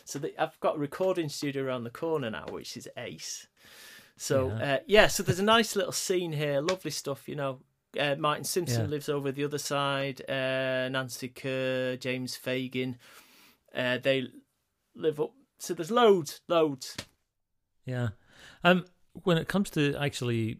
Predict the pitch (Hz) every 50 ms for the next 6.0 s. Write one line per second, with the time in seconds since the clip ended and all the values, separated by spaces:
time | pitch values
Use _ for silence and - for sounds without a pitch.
0 | - - 123 117 110 107 110 147 - _ _ _ _ _ _ _ - - - -
1 | 131 123 113 113 120 120 127 120 131 135 123 - 143 127 123 113 117 117 - -
2 | 120 120 123 113 107 107 110 117 120 113 104 113 110 104 110 - - 117 110 107
3 | 104 104 101 - - _ - 120 113 110 101 - - 131 127 127 135 131 123 131
4 | 123 120 120 123 117 110 - - 120 120 113 107 113 123 113 - - 143 151 127
5 | 151 131 110 127 120 113 107 - - - 135 127 123 117 113 107 104 101 98